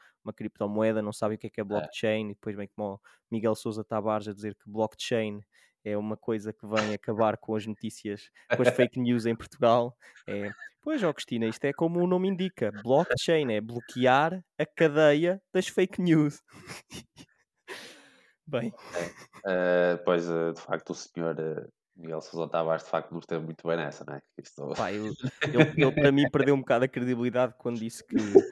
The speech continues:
Speaker 1: que, que o pessoal que tinha pitbulls era, era completamente, <laughs> tipo, o que é, o que é que ele disse? Tipo,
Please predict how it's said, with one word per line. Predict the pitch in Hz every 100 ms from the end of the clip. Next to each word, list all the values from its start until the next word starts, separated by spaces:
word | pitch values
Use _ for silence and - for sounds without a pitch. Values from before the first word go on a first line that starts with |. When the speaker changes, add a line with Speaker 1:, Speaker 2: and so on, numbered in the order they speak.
| 330 - 320
Speaker 1:
que, | -
que | 113 -
o |
pessoal | - 131 123
que | 139
tinha | 127
pitbulls | - 123 - 127 123 123
era, | 120 113 -
era | 120 120
completamente, | 120 117 120 - 147 143 - 185
<laughs> | 170
tipo, | - 151
o | - 127 - -
que | 190
é, | 170
o | 175
que | -
é | 220
que | -
ele | 165 139
disse? | 147 170 -
Tipo, | 143 139 139 139 131 127